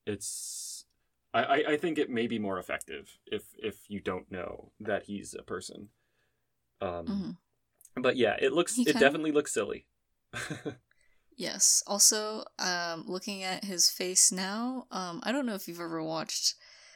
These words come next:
Speaker 2: um, the movie The Guardians.
Speaker 1: No,
Speaker 2: Uh, not the
Speaker 1: I, but I
Speaker 2: owl
Speaker 1: know of it.
Speaker 2: movie, but the one with Jack Frost.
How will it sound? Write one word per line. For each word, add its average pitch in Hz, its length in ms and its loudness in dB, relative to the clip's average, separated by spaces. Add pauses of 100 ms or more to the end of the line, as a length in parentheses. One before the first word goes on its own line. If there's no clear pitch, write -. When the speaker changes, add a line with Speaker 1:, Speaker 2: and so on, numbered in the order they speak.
(340)
Speaker 2:
um, 160 520 -4 (200)
the 165 120 -6
movie 165 440 -6
The 165 160 -4
Guardians. 156 1040 -2 (880)
Speaker 1:
No, 101 460 -4
Speaker 2:
Uh, 175 180 2
not 180 320 0
the 196 140 -4
Speaker 1:
I, 165 60 2
but 120 180 4
I - 20 6
Speaker 2:
owl 117 60 4
Speaker 1:
know 110 140 2
of - 100 -4
it. - 20 -4
Speaker 2:
movie, 165 540 -6 (880)
but - 180 -2
the 185 80 -2
one 175 240 -4
with 160 160 -4
Jack 165 240 0
Frost. 170 680 0